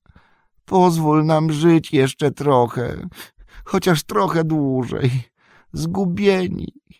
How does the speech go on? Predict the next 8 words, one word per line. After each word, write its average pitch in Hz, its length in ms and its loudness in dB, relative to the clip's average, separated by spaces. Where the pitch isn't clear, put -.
jesteśmy 196 640 2
zgubieni. 190 1000 2
Jeżeli 175 400 0
skarb 175 500 2
przepadnie, 165 680 2
umrzemy, 170 840 2
tak? 185 560 -2
Umrzemy, 190 800 4